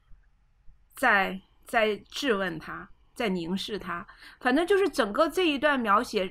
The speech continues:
这两部分是让我最深刻的，一部分是关于他妹妹和母亲的描写，另外一部分就是我们的罗家陷入了一种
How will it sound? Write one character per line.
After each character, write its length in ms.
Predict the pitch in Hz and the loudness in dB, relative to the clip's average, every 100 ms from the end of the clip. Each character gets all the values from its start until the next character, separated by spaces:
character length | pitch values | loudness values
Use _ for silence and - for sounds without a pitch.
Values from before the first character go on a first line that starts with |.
| - | -6
这 240 | - 381 | 0 0
两 340 | 240 214 147 - | 2 0 -2 -6
部 160 | 269 285 | -8 -4
分 200 | 269 240 | -2 -4
是 160 | 285 | 0
让 180 | 311 277 | 0 2
我 100 | - | -2
最 200 | - 262 | -4 -6
深 260 | - 262 269 | -4 -6 -4
刻 160 | 240 | -4
的， 80 | 185 | -4
一 160 | 180 202 | -8 -10
部 160 | 269 | -8
分 160 | 247 233 | -6 -6
是 80 | 240 | -2
关 260 | 262 247 | 0 0
于 40 | 247 | -2
他 120 | 254 | -4
妹 200 | 277 262 | -2 -4
妹 120 | 196 | -6
和 140 | 208 | -6
母 180 | 233 190 | -6 -6
亲 160 | - 196 | -10 -8
的 80 | 180 | -8
描 220 | 160 185 | -6 -8
写， 160 | 196 | -8
另 160 | 185 247 | -6 0
外 160 | 247 196 | 0 0
一 80 | |
部 160 | 185 214 | -2 -6
分 160 | 202 190 | -6 -4
就 80 | |
是 100 | 214 | -2
我 140 | 196 170 | -2 -2
们 100 | 170 | -2
的 100 | 185 | -2
罗 200 | 175 180 | -2 -4
家 260 | 214 214 | 0 0
陷 240 | 214 262 226 | 0 -2 0
入 140 | 208 | 0
了 100 | 208 | -2
一 200 | 208 226 | -4 -6
种 280 | 202 170 | -6 -6